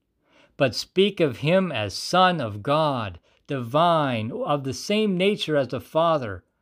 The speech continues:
and people will line up to express their disapproval of that.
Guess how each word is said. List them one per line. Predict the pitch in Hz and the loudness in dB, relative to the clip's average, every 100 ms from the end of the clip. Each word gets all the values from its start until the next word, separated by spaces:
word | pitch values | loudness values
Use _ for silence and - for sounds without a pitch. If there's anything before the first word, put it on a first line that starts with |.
| _ _ 107 | _ _ -8
and | 98 95 | -6 -6
people | - 175 180 107 | -2 -2 -2 -6
will | 98 92 | -4 -4
line | 95 117 156 165 175 170 | 0 2 4 4 2 0
up | 151 143 - | 0 0 -2
to | _ 113 | _ -12
express | 95 - 143 143 | -10 -6 -4 -4
their | - 143 139 | -4 -4 -4
disapproval | 120 131 117 - 143 113 98 95 | -4 -6 -8 -6 -4 -4 -6 -8
of | 90 | -6
that. | 117 104 | -6 -6